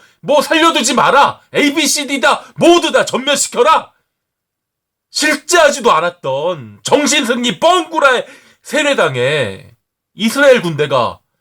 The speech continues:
팔레스타인 사람들을 다 죽여도 된다고 생각합니다.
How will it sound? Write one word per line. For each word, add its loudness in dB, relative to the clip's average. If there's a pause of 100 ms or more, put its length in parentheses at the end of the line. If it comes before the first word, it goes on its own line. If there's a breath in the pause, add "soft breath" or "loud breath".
(140)
팔레스타인 0
사람들을 -6 (220 soft breath)
다 2
죽여도 -8
된다고 -8
생각합니다. -4